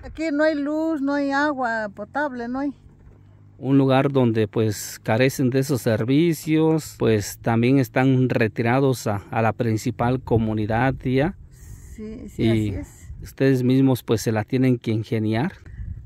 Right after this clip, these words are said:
Speaker 1: Sí, así es, que, pues, ya estamos aquí, ¿no?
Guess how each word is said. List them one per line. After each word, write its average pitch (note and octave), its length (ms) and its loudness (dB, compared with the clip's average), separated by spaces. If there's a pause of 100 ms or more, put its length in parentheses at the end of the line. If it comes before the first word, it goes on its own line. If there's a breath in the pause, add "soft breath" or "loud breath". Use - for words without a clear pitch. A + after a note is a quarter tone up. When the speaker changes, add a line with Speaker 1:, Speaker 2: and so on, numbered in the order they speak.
Speaker 1:
Sí, C#4+ 280 -8
así B3+ 280 -4
es, D4 360 -6
que, G#3 220 -12 (300 loud breath)
pues, G#3 180 -14
ya B3 320 -12
estamos A#3 400 -8
aquí, A#3+ 320 -12
¿no? A3+ 220 -10